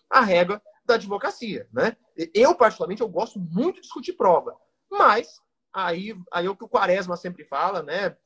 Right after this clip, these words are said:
Protagonismo, muitas vezes, tem que ser voltado pro advogado. Você não vai deixar seu cliente indefeso. Eu sempre falo isso, a gente já,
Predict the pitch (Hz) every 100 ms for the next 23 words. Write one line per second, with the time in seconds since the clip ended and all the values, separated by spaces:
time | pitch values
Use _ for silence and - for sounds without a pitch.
0 | _ _ _ 185 185 190 175 165 190 269
1 | 302 202 180 175 180 160 139 170 233 -
2 | 185 196 - 180 196 226 226 165 165 190
3 | 180 226 240 156 175 175 175 190 214 208
4 | 247 196 196 214 330 254 170 - - _
5 | _ - 175 247 269 220 185 175 175 247
6 | 196 190 190 180